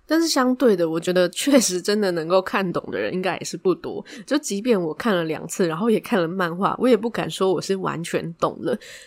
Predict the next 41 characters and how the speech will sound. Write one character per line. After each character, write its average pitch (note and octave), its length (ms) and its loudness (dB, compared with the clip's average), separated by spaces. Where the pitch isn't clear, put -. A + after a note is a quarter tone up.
因 C#4+ 80 -4
为 - 20 4
我 C4+ 80 6
觉 G3+ 120 0
得 G3 60 2
这 A#3 140 2
部 A#3+ 80 -4
电 A#3 160 2
影 D#3+ 100 -2
它 B3 180 -6
有 A#3+ 140 6
点 G3 160 2
像 E3+ 300 -4
是 F3+ 220 0
来 D#3 320 -4
印 F#3+ 200 2
证 F3+ 240 0
生 E3+ 200 -2
命 E3+ 260 -2
体 - 260 -12
验 F3+ 300 0
的 F3 120 0
这 F#3 120 0
种 D3+ 200 -2
感 - 260 -6
觉， - 260 -8
就 C4 120 -2
是 D4 120 4
当 B3 180 0
哪 F#3 160 0
天 G#3 220 2
我 F#3 60 0
们 D#3+ 140 -4
可 E3 120 -6
能 E3 240 -4
突 A#3+ 100 8
然 C4+ 240 6
对 C#4+ 220 4
于 G#3 60 4
生 A3 220 -2
命 A3 320 -2